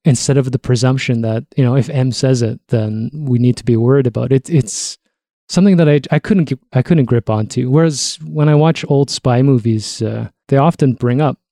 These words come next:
like, an East German or a, you know, neo-Nazi something, or the, the, you know, communist threat of the,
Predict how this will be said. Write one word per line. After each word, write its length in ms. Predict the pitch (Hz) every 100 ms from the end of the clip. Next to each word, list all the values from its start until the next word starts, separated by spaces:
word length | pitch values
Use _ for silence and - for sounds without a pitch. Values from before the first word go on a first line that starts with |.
| _ -
like, 180 | 117
an 180 | 110 110
East 260 | 120 147 -
German 520 | 170 175 131 113 104
or 200 | 107 107
a, 280 | 104 113 127
you 120 | 117
know, 140 | 107 113
neo-Nazi 720 | 123 147 151 156 160 - 147
something, 540 | - 151 - 117 110
or 220 | 110 110
the, 280 | 110 127 117
the, 500 | 143 135 117 110 123 - _
you 120 | 120 107
know, 200 | 110 117
communist 680 | - 143 143 143 131 -
threat 460 | - 143 143 110 -
of 180 | 113 107
the, 320 | 113 107 110